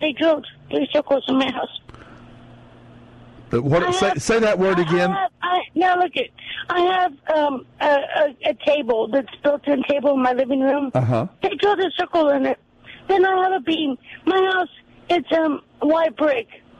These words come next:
Speaker 1: It's white brick.
Speaker 2: Uh-huh.
Speaker 1: And then they drill, they drilled a circle in that. And then they drilled a circle by my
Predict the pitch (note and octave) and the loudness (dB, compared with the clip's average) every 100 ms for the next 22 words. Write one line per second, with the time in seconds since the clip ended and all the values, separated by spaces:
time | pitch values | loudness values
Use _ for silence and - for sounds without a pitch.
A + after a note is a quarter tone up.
0 | - E4+ D4 - - A3+ C#4+ D#4+ C#4+ D4 | -4 -4 -4 -8 -6 0 2 0 0 -2
1 | A#3+ - _ - A#2+ A#2 F4+ F#4+ F#4+ E4+ | -2 -4 _ -2 0 2 0 0 0 0
2 | F4 F4+ - - E4+ C4+ F4 E4 E4 - | -2 -2 -4 -2 -2 0 0 0 -2 -4
3 | D#4+ E4 C#4+ C#4+ D#4 - _ D4+ D#4+ E4+ | -2 0 0 0 -2 -6 _ 0 0 0
4 | E4+ C4 E4+ E4 D4+ D#4+ - B3 C#4 C#4+ | -2 0 0 0 -4 -8 -8 -2 0 0